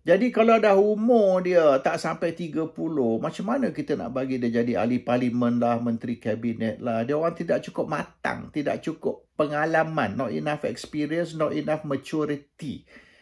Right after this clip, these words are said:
Kita kena bagi yang kalau nak jadi ahli parlimen,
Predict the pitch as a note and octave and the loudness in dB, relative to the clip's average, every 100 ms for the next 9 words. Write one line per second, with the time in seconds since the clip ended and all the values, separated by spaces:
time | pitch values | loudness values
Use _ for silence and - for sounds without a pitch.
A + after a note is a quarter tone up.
0 | _ _ _ E3+ E3+ F#3+ F#3+ F#3+ F#3+ F3 | _ _ _ -2 6 6 6 4 6 4
1 | F#3+ F#3+ F#3+ F3 E3+ E3 D#3+ D#3+ E3 E3 | 4 2 -2 0 2 2 0 2 0 0
2 | E3+ F3 F3 E3 F3 F3 F3 E3 E3+ F3+ | 0 0 0 -2 0 0 -2 -2 0 0
3 | F#3 G3 | 0 -2